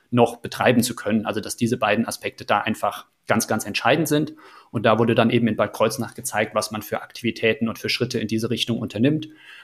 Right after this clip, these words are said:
Bad Kreuznach zum Beispiel ist eine sehr große P-V-Anlage auf dem Dach, die auch jetzt im Sommer nochmal erweitert wurde. Außerdem werden gerade in Teilen die Pressen, die Vulkanisationspressen auf, ähm,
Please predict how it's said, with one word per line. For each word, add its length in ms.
Bad 180
Kreuznach 460
zum 160
Beispiel 340
ist 240
eine 240
sehr 180
große 340
P-V-Anlage 680
auf 120
dem 100
Dach, 200
die 120
auch 100
jetzt 180
im 100
Sommer 220
nochmal 320
erweitert 500
wurde. 260
Außerdem 360
werden 220
gerade 380
in 100
Teilen 420
die 380
Pressen, 480
die 100
Vulkanisationspressen 1040
auf, 400
ähm, 260